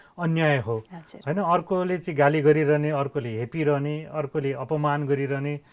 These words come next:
Speaker 1: दुःख दिइरहने, अनि म चाहिँ सहिरहनु पर्ने, म चाहिँ सहनै जन्मेको हो, अ, मैले किन सहने?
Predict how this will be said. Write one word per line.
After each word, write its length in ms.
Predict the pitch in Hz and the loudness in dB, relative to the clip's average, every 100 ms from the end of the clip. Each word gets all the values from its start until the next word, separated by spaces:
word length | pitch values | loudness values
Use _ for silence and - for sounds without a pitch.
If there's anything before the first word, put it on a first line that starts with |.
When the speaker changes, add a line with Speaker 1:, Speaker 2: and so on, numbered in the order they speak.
| _ - | _ -12
Speaker 1:
दुःख 220 | 127 151 147 | -6 -2 -2
दिइरहने, 640 | 123 165 160 143 139 143 - _ _ - | 0 2 4 4 2 -4 -8 _ _ -8
अनि 120 | 175 | -4
म 140 | 180 | -2
चाहिँ 160 | 185 220 | -2 -2
सहिरहनु 500 | - 165 170 160 147 | 2 2 2 0 0
पर्ने, 220 | 143 180 | 0 -2
म 140 | 156 | -4
चाहिँ 180 | 156 160 | -6 -6
सहनै 480 | 156 143 156 175 151 | -2 -2 0 -4 -6
जन्मेको 440 | 131 143 143 123 | -6 -4 -4 -4
हो, 200 | 131 156 _ _ _ - | -4 -6 _ _ _ -14
अ, 100 | 123 | -8
मैले 200 | 123 151 | -4 -4
किन 220 | 143 226 | 0 0
सहने? 500 | 190 156 110 101 139 | 0 -4 -6 -4 -6